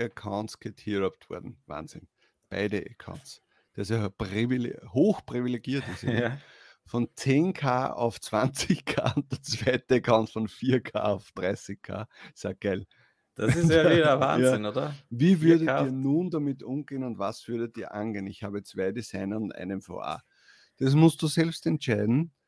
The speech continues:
Speaker 1: Äh, wenn du für dich ein, einen Prozess ausgearbeitet hast, ja, wo du sagst, ich bekomme das und das von meinen Designern, mein V A macht das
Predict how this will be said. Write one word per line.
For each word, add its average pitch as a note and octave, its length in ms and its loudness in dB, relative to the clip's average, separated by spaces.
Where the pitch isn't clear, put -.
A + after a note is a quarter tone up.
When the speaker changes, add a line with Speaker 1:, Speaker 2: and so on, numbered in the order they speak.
Speaker 1:
Äh, - 100 -12
wenn A#2+ 1080 0
du G3 120 -2
für D#3+ 220 0
dich - 420 -8
ein, B2+ 760 2
einen A#2+ 240 -6
Prozess D3 540 -2
ausgearbeitet F#2 840 -4
hast, - 460 -18
ja, B2 240 -4
wo B2+ 100 -6
du B2+ 100 -6
sagst, - 540 -12
ich C#3 280 -10
bekomme A#2 420 -8
das - 320 -12
und G#2 160 -10
das G#2 180 -6
von G#2 160 -10
meinen G2+ 280 -2
Designern, C#3 500 8
mein A2 220 4
V F#2 120 -2
A F#2+ 280 -2
macht - 300 -8
das - 360 -2